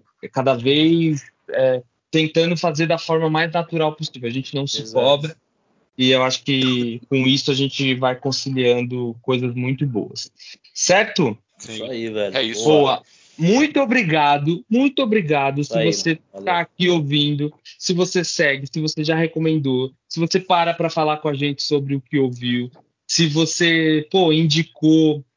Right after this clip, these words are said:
Speaker 1: enfim. A gente tem duzentos e setenta e nove seguidores, é, no Spo-, no, no Spotify, só no Spotify.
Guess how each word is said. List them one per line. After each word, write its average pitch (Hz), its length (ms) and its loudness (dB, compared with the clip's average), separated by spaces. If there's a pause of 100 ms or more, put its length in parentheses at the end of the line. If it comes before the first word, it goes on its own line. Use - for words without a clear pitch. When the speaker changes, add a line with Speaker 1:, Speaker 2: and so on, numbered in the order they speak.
(120)
Speaker 1:
enfim. 143 360 -2 (200)
A 131 80 -2
gente 156 200 2
tem 175 220 0
duzentos 180 800 0
e 190 80 2
setenta 202 920 0
e 190 120 0
nove 170 520 2
seguidores, 170 880 0 (320)
é, 143 520 2
no 147 100 0
Spo-, 151 460 -2
no, 139 440 0
no 139 100 2
Spotify, 151 560 0
só 190 320 0
no 233 80 0
Spotify. 185 560 0